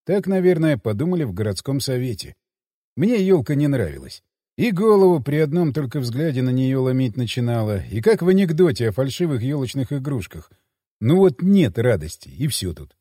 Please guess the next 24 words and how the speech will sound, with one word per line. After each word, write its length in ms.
Совсем 480
нет. 260
Даже 280
не 100
помню, 340
когда 280
последний 440
раз 260
новогоднее 600
настроение 600
накатывало. 720
Долго 340
задерживаться 600
на 140
площади 380
не 160
пришлось. 540
Кутавшийся 680
в 60
лёгкое 400
пальто 440
бармен 460
Западного 540
полюса 520